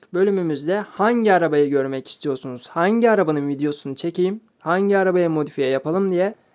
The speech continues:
Sizler bazılarınız bu anketi görmüş olabilir, bazılarınız görmemiş olabilir. Ama gelen sonuçlarda arkadaşlar B M W M üç eski kasa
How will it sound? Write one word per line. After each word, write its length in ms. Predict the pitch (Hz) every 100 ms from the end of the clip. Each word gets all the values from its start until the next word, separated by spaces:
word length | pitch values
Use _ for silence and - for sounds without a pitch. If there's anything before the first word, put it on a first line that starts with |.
| _
Sizler 560 | - - 226 214 240 240 220 _ -
bazılarınız 760 | 214 233 226 208 202 208 180
bu 320 | 196 202 196 - -
anketi 500 | 175 185 185 185 175
görmüş 380 | 170 170 180 185
olabilir, 440 | 170 160 160 160
bazılarınız 720 | 160 170 160 170 170 170 -
görmemiş 480 | - 160 175 175 165
olabilir. 560 | 175 165 147 147 185 - _ _ _ _ _ -
Ama 220 | 214 226
gelen 280 | 220 214 220
sonuçlarda 680 | 214 214 214 214 208 208
arkadaşlar 680 | 196 170 147 147 147 185 208 208 _ _
B 260 | 185 214 214
M 220 | 190 147
W 360 | 139 131 -
M 80 | 196
üç 260 | 214 - - -
eski 320 | 190 - 202
kasa 420 | - 135 185 220